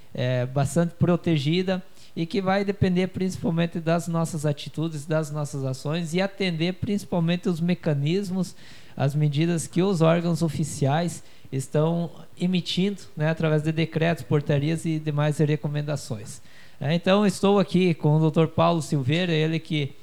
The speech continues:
é, ele é, é médico lá do posto,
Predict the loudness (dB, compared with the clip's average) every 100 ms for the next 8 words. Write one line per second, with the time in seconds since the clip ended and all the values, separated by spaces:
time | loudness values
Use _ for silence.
0 | -18 -18 -16 -6 -2 -2 0 -2 -2 -2
1 | -4 -8 -16 -20 -20 -8 -2 2 2 0
2 | -4 -2 0 2 0 -2 0 4 4 2
3 | 2 0 2 2 4 2